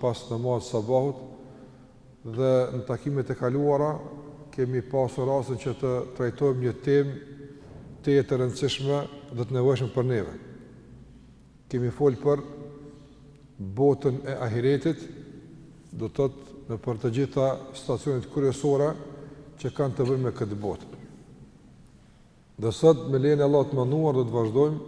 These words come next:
me një seri të re për kujtimesh, me një seri të re mësimesh dhe udhëzimesh, që shpresoj do të ndikojnë pozitivisht në përmirësimin dhe formimin tonë. Do të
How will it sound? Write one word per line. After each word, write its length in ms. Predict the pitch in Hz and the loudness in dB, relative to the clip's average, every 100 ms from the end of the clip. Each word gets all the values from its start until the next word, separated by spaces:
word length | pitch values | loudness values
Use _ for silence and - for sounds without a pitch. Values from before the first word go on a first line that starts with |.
| - - - - - - - - | -12 -16 -16 -16 -18 -20 -20 -8
me 100 | 127 131 | -4 -2
një 140 | 120 - | -2 2
seri 300 | 131 139 127 | 4 4 2
të 140 | 127 | 2
re 140 | 139 135 101 - - - - - - - - - | 6 4 2 -6 -14 -16 -16 -18 -20 -20 -12 -8
për 160 | 107 | -4
kujtimesh, 600 | 123 104 151 143 139 127 - - - - - - - - | -4 -2 0 2 0 -2 -8 -14 -16 -18 -20 -20 -14 -6
me 80 | 131 | -2
një 160 | 131 | -2
seri 300 | - 135 135 | 0 2 2
të 140 | - 135 | 2 2
re 80 | 127 | 2
mësimesh 500 | 107 - 143 131 110 | 0 -2 0 0 0
dhe 80 | 120 | 0
udhëzimesh, 640 | 123 110 110 147 151 135 - - - - - - - | 0 0 0 0 0 -4 -10 -16 -16 -18 -18 -20 -2
që 160 | 143 120 | 0 4
shpresoj 400 | 139 127 151 131 | 2 4 4 4
do 140 | 131 | 2
të 80 | 131 | 2
ndikojnë 420 | 127 120 139 117 - | 2 4 4 4 2
pozitivisht 960 | 135 - 135 135 143 - - - - | 0 2 2 2 2 -2 -10 -14 -8
në 80 | 120 110 | -6 -4
përmirësimin 560 | 127 127 120 147 135 123 | -2 -2 -2 -2 0 0
dhe 80 | - | 0
formimin 480 | 127 127 123 113 95 | -2 0 0 -2 -4
tonë. 240 | 90 - - - - - - - - - - - - - - - - - - - - _ - | -8 -8 -16 -18 -20 -20 -20 -20 -20 -20 -20 -20 -20 -20 -20 -20 -20 -20 -20 -20 -20 _ -4
Do 80 | 131 | -4
të 240 | - 139 | 2 4